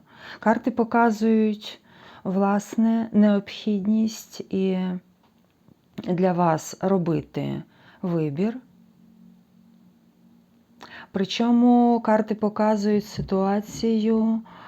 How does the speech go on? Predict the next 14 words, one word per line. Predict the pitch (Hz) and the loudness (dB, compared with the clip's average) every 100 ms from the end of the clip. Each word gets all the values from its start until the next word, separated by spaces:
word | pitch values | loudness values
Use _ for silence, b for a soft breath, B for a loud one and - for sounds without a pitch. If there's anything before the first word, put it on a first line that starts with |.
| B B | B B
яка | 196 190 190 214 | -4 -2 -2 -4
пов'язана | 214 196 196 190 190 190 190 190 | -2 -2 0 -2 -2 -4 -4 -4
із, | 190 185 185 185 175 175 185 185 180 - b b b b b b - _ - | -6 -6 -4 -4 -6 -8 -6 -6 -8 -12 b b b b b b -20 _ -20
ну, | - 180 175 - | -14 -12 -12 -10
темою | 196 190 190 185 | -8 -6 -6 -6
якоїсь | 180 185 180 175 165 | -8 -6 -4 -4 -6
забороненості, | 147 170 160 170 175 180 165 151 147 - 156 | -6 -4 -2 -2 -2 -2 -2 -4 -8 -10 -8
забороненого | 156 147 160 175 175 170 170 160 | -6 -6 -6 -4 -4 -4 -6 -8
плоду. | 160 156 156 139 | -8 -6 -6 -6
Чому | 147 - 180 190 | -10 -6 -4 -4
показують | 180 - 160 151 156 151 - - | -6 -6 -6 -4 -6 -6 -8 -14
цілий | - 160 151 | -12 -10 -10
п'ятнадцятий | 143 147 151 147 - - - | -10 -10 -10 -12 -12 -14 -10
аркан? | 143 151 - 175 143 147 | -10 -10 -10 -8 -8 -12